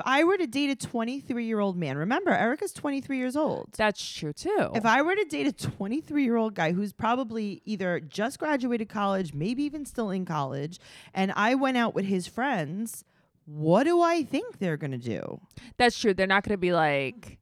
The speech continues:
Speaker 2: you know, sitting around critiquing art. <laughs> Exactly. You know? Right.
Speaker 1: Yeah. I mean, she's in this, like,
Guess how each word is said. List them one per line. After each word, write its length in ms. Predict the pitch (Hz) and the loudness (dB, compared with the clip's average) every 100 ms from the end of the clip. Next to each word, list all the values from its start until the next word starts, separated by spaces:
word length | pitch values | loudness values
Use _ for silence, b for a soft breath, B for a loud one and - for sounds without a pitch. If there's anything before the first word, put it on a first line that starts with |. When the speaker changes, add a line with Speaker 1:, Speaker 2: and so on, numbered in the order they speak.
| _ | _
Speaker 2:
you 100 | 208 | 2
know, 160 | 196 175 | 6 6
sitting 340 | - 226 214 | 6 4 4
around 360 | 196 185 180 180 | 4 4 4 2
critiquing 480 | 190 - 196 170 160 | -2 -4 -2 -2 0
art. 280 | - 151 139 - | 2 2 0 -4
<laughs> 60 | 165 | -4
Exactly. 760 | 165 165 165 - - 165 185 | -2 2 2 0 0 4 4
You 160 | 117 185 | 6 6
know? 380 | 180 185 202 - | 8 8 4 4
Right. 340 | 170 135 - _ _ _ | 4 4 -2 _ _ _
Speaker 1:
Yeah. 760 | 359 508 554 539 508 392 202 - | -2 -2 -2 -4 0 4 4 4
I 80 | 285 | 2
mean, 140 | 302 | 0
she's 320 | - 339 370 | 0 0 0
in 100 | 403 | -2
this, 220 | 392 359 262 | -4 -4 -4
like, 420 | 247 233 214 | -2 -2 -4